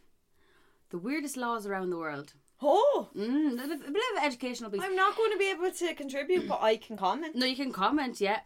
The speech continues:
Speaker 1: So it, it's a bit of an educational piece, I thought.
Speaker 2: Jesus.
Speaker 1: I'd, yeah, so I, and then you can comment on <clears throat> what you think.
Speaker 2: Yeah.
Speaker 1: If you think it should be a law here. Now, disclaimer: I did find these online, so I can't a hundred percent say that they are a law.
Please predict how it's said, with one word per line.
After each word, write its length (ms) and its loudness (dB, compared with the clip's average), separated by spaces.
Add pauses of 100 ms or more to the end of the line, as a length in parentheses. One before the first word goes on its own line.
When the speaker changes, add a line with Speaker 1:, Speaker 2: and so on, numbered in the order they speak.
Speaker 1:
So 120 -6
it, 100 0
it's 200 -8
a 20 -16
bit 160 0
of 60 -4
an 100 -6
educational 640 -4
piece, 300 -8
I 60 -10
thought. 320 -8 (340)
Speaker 2:
Jesus. 520 -6
Speaker 1:
I'd, 60 -4
yeah, 340 0
so 240 -2
I, 220 -4
and 220 -4 (120)
then 220 0
you 80 -10
can 160 -4
comment 400 0
on 280 0
<clears throat> 260 -2
what 160 -4
you 100 -6
think. 400 -8 (160)
Speaker 2:
Yeah. 320 2
Speaker 1:
If 140 -4
you 100 -6
think 220 -8
it 80 -8
should 140 -8
be 60 -6
a 40 -4
law 180 -2
here. 320 -6 (540)
Now, 180 4
disclaimer: 580 0
I 120 0
did 180 -2
find 240 2
these 160 -4
online, 380 0
so 120 -4
I 60 0
can't 300 -2
a 40 -8
hundred 300 -4
percent 320 -6
say 160 -4
that 120 -6
they 140 -4
are 240 2
a 40 -6
law. 300 -2